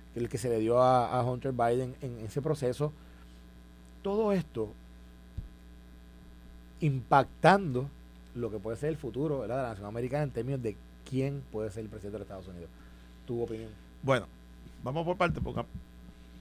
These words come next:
Speaker 2: hecho ahí un espagueti de veinte
Speaker 1: Eh,
Speaker 2: temas
Speaker 1: es que son
Speaker 2: distintos.
Speaker 1: veinte temas, pero todos impactan lo mismo.
Speaker 2: Bueno, pero vamos por parte. Primero, sobre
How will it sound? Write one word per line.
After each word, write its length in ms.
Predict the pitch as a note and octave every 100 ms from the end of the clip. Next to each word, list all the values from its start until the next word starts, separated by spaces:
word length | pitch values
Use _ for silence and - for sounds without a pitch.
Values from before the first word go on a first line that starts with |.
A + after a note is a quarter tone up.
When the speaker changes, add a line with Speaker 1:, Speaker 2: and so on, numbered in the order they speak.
| - - - -
Speaker 2:
hecho 160 | B2 C#3
ahí 120 | C3
un 140 | C3
espagueti 500 | C3 - C3 B2+ C3+
de 120 | A#2+ A2
veinte 340 | G2+ A2 C#3
Speaker 1:
Eh, 20 |
Speaker 2:
temas 280 | C#3 C3+ C3+
Speaker 1:
es 80 | B2+
que 40 |
son 120 | - F3+
Speaker 2:
distintos. 240 | D3+ D#3+
Speaker 1:
veinte 140 | G3 F#3+
temas, 140 | A3+
pero 140 | D3+ C#3+
todos 200 | C#3 D#3+
impactan 380 | F3 F3+ G#3+ G3
lo 100 | G3
mismo. 240 | G#3 D#3
Speaker 2:
Bueno, 220 | A#2 C#3
pero 180 | A#2 A#2
vamos 180 | A#2+ D3
por 120 | C#3+
parte. 220 | A2+ G#2+
Primero, 360 | G#2+ A#2+ A#2+ -
sobre 560 | - C3 C3+ C3 C3 B2+